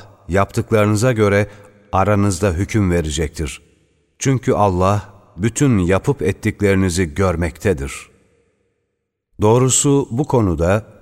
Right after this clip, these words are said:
İbrahim ve onunla beraber olanlarda sizin için güzel bir örneklik vardır. İbrahim'in babasına, "Senin için Allah'tan bağışlanma dileyeceğim. Bununla birlikte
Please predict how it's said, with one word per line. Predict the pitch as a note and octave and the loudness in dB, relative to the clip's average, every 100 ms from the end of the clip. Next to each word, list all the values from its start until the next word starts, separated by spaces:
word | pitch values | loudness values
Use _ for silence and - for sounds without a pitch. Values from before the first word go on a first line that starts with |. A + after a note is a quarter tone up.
| - | -4
İbrahim | G#2+ F2+ G#2+ G2+ A2+ B2 B2 - - | -2 2 2 4 2 2 2 -2 -4
ve | E2 G2+ F2+ - - G2 | 0 2 0 -6 -8 0
onunla | G#2 C3+ C3+ G#2 | 2 4 4 2
beraber | G2 F#2+ F#2+ A#2+ | 2 2 2 2
olanlarda | A2 F#2 F2+ F2+ F2+ E2+ F2+ F2 - _ _ _ | 2 2 2 2 0 0 -2 -2 -12 _ _ _
sizin | - A#2 C#3 C#3 | -4 0 2 0
için | - B2+ A#2+ F#2 | 0 0 0 0
güzel | F#2+ G#2 C3+ B2+ | 0 0 0 0
bir | B2 A2+ | -2 -2
örneklik | A2+ G#2+ A2+ A2 C3 - | 0 2 2 0 -4 0
vardır. | E2 C#2 C#2 B1 - _ _ _ _ _ | -2 0 -6 -12 -16 _ _ _ _ _
İbrahim'in | G#2 A2+ B2 A#2+ B2+ C3 C#3 D3 - | 0 2 4 4 4 4 2 -2 -4
babasına, | F#2 F#2 F2 - E2+ E2 G#2+ B2 - _ _ _ _ | -2 0 0 0 -2 0 -2 -4 -16 _ _ _ _
"Senin | - - B2 D3 | -4 0 2 2
için | C#3 - C3+ B2+ - | 0 0 0 0 0
Allah'tan | G2+ A2 A2 - A#2 G#2+ | 0 2 0 0 0 2
bağışlanma | G2 G2+ F#2 - G2 G#2 B2 | 2 2 0 0 2 2 0
dileyeceğim. | F#2+ E2+ D2+ E2+ D2+ D2 C2+ - _ _ _ | 0 0 -2 -2 -4 -4 -8 -16 _ _ _
Bununla | E2+ B2+ C#3 A2+ F#2 | -2 2 2 0 0
birlikte | F2+ F2+ - G2+ G#2 | 0 -2 0 0 0